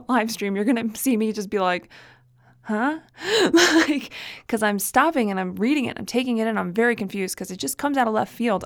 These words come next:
I'm, like, not talking about that on the live stream. I'm pretty sure I wasn't. And, um, and it just came out of the blue.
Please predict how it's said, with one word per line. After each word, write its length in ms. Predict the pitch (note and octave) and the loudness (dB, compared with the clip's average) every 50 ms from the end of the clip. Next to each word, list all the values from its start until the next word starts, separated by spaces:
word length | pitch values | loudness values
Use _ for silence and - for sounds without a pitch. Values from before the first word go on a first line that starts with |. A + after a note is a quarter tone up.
| - - | -8 -10
I'm, 140 | F#3 F#3+ | -8 -4
like, 200 | G3+ G3+ G3 - | -4 -4 -4 -4
not 240 | F#3 F3 F3 G3 - | -4 -4 -2 -2 -4
talking 360 | - - A3 A3 A3 - A3+ | -2 -2 -2 -2 -2 -2 -4
about 300 | A3+ G#3+ A3 A3 A3+ - | -2 -2 -2 -2 -2 -4
that 300 | - A#3 A#3 A#3+ B3 - - - - - - - - - | -4 -4 -2 -2 -4 -6 -10 -18 -20 -20 -20 -20 -10 -4
on 220 | - G3 G3+ A3+ | -2 0 2 2
the 60 | A#3+ B3 | 2 2
live 340 | A#3 A#3 A#3 A#3 A#3 A3+ | 2 2 2 2 0 -2
stream. 580 | - - - A#3+ A#3+ A#3 A3+ A3+ A3+ A3 G#3+ G#3+ _ _ _ _ _ _ _ _ _ _ _ _ _ _ _ _ - - | -6 -8 -4 -4 -2 -2 -2 -2 -2 -4 -4 -6 _ _ _ _ _ _ _ _ _ _ _ _ _ _ _ _ -20 -14
I'm 180 | F#3 F#3 F#3 G3 | -12 -10 -10 -6
pretty 200 | - G#3+ G#3+ G#3+ | -4 -4 -4 -2
sure 160 | G#3 A3 G#3 | -2 -4 -4
I 60 | G#3 | -4
wasn't. 460 | G3+ G3 F#3+ F#3+ - F#3 F#3 G3 - - - - - - - - - - - | -4 -4 -4 -6 -6 -6 -8 -10 -12 -14 -18 -20 -18 -18 -18 -18 -16 -6 -2
And, 400 | A3+ G#3+ G#3+ G#3 G#3 G3+ G3 G#3+ | 0 2 2 2 0 0 2 2
um, 220 | G#3 G3 F#3+ F#3+ | 4 4 2 2
and 120 | - A3 C4 | 0 -2 -2
it 60 | D4+ | -2
just 180 | - F4+ - | -2 -4 -2
came 200 | - D4 D#4+ F4 | 0 0 0 2
out 140 | F#4+ F#4+ F#4 | 2 0 0
of 60 | F#4 | 0
the 60 | F4 C4 | 0 0
blue. 580 | A3 A3 A3 A3+ C#4 G4 G#4+ A#3+ - - - | 0 0 2 4 4 4 4 2 0 -2 -8